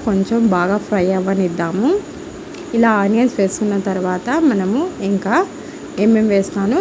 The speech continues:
చూపిస్తాను. సరేనా అండి? మీకు అర్థమైందో లేదో ఒకసారి నేను ఇంకొక వీడియోలో మీకోసము ఒక స్క్రీన్ షాట్ కూడా పెడతాను, ఎలా సబ్స్క్రైబ్ చేయాలో తెలియని వారు ఉంటారు కదా. సరేనా? మరి ఇప్పుడు ఆనియన్స్ బాగా ఫ్రై చేసుకోండి,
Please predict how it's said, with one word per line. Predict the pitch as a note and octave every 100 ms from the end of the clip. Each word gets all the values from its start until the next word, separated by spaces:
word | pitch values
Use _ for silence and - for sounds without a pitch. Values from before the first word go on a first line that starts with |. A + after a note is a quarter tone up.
| G4
చూపిస్తాను. | A#3 G3 G3 G#3 G3 A3+ G4+ - - - - - - - - - - -
సరేనా | A3 A3+ A#3 A3+
అండి? | F#3+ A3 F4+ C#4
మీకు | G3 G3
అర్థమైందో | F3+ - G#3+ G3+ G3+ G3 G3+
లేదో | F#3 F3 E4+ E4
ఒకసారి | G#3 - F#3+ F#3 C#4 A#3
నేను | F#3+ C4 F4 G#3
ఇంకొక | G3+ G#3+ G#3+ F#3+
వీడియోలో | F3+ F3+ F3+ G#3 D4+ C#4
మీకోసము | G3+ G3 F#3+ G3+ A#3+ F4+ C4+ - - - -
ఒక | G#3+ A3+
స్క్రీన్ | - A3+ G3+ A3+
షాట్ | G#3 F#3+
కూడా | G3 G3 F#3+
పెడతాను, | F3+ F#3+ F#3+ A#3+ A3+
ఎలా | G3 G3+ G3+
సబ్స్క్రైబ్ | - - F#3 F3+ G3+
చేయాలో | F3 F3 G3+ A#3+
తెలియని | G3 F#3+ G3+ G#3
వారు | F#3 F#3 F3+
ఉంటారు | F#3 F#3 F3+
కదా. | F3 A#3+ G4 - - - - -
సరేనా? | A3 G#3 G3 G3+ F#3+
మరి | C4+ E4+ - - - A#3+
ఇప్పుడు | A3+ A3+ C#4+ G#3+
ఆనియన్స్ | G#3+ A3 G#3+ F#3+
బాగా | F#3 G3 G#3+ G#3
ఫ్రై | F3+ F3+ F#3+
చేసుకోండి, | F#3 G3+ F#3+ C4